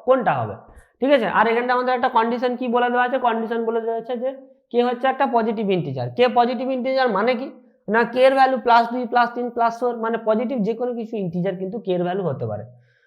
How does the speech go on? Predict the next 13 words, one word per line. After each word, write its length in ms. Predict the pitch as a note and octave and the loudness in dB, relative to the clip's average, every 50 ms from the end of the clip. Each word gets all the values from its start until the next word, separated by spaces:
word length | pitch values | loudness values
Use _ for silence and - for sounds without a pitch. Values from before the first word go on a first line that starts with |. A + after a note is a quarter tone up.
| _ _ - F#3 | _ _ 4 4
অপশন 260 | G#3+ G#3 - C#4 C#4 C4 - - G#3+ | 4 4 4 0 0 0 0 2 2
এ 40 | A#3+ B3+ A#3+ | 2 4 4
তাহলে 160 | C4 C4 C4 C4+ | 2 2 4 2
আমাদের 180 | C4+ C4 C4+ C4 B3+ C4 | 2 2 0 -2 -2 -2
কি 80 | B3+ A#3 | -2 0
দেওয়া 140 | B3+ B3+ B3+ B3 | 2 2 2 0
আছে? 140 | A#3+ B3+ C4 C4+ B3 - - F#3+ | 0 -2 -2 -4 -4 -4 -2 -2
অপশন 260 | G3 F#3+ - - A#3+ B3 B3 B3+ | -2 0 0 0 0 0 2 0
এ 20 | B3 A#3+ | 0 2
দেওয়া 160 | B3 B3+ B3 A3+ | 4 4 6 6
আছে 160 | F#3 - F3+ F#3+ F#3 - - | 4 2 0 -8 -8 -6 -2
কে 80 | A3+ A3+ A#3 A3+ G#3+ | 0 2 2 2 2
must 220 | G#3+ A3 G#3+ - | 0 0 0 -2